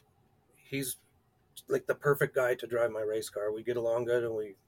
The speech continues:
get along with the setups and stuff really good. And yeah, like, I would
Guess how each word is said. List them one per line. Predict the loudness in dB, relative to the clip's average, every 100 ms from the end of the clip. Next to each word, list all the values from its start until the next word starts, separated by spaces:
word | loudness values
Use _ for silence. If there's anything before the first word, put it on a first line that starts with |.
| _ _
get | 0
along | 2 2 0
with | -2
the |
setups | -6 -2 0 0 -2
and | -8
stuff | -4 -4 0
really | 2 4
good. | 4
And | 4 0 -4 _ 4
yeah, | 6
like, | 6 2 -2 _ _ -20 -20 -20 -20 _
I | 8 12
would | 12 12